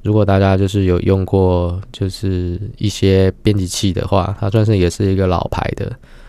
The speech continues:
老牌音效编辑的软体这样。它的U I像那样子，然后它有基本的剪辑功能，然后，呃，它，诶，它的，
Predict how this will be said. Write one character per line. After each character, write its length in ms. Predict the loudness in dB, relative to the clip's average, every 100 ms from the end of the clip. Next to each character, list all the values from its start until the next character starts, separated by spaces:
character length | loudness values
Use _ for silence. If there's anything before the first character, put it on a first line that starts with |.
| -4
老 120 | -2
牌 200 | 0 0
音 180 | 0 2
效 180 | 2 2
编 240 | 2 0
辑 240 | 0 -4 -6
的 260 | -6 -6 -6
软 180 | -4 -4
体 300 | -6 -10 -12
这 80 | -8
样。 180 | -10 -10 -14
它 160 | -2 2
的 60 | 2
U 180 | 4 4
I 100 | 4
像 220 | 4 2
那 60 | 0
样 160 | -2 -4
子， 160 | -12 -20 -20 -20 -20 -20 -20 -18 -2
然 220 | 0 2
后 420 | 4 4 4 4
它 240 | 2 2 4
有 480 | 6 6 4 0 -4
基 220 | -2 -2
本 260 | 2 0 0
的 220 | -2 -4
剪 160 | -4 -6
辑 180 | -4 -2
功 220 | 0 2
能， 220 | 2 0 -6 -16 -20 -20 -20 -18 -6
然 160 | -2
后， 520 | 0 2 0 -2 -4 -6
呃， 600 | -4 -4 -4 -6 -8 -8
它， 640 | -4 0 2 2 2 -2 -4 -8
诶， 500 | -4 -2 -2 -4 -8 -12 -20 -18
它 220 | -4 0 2
的， 240 | 2 0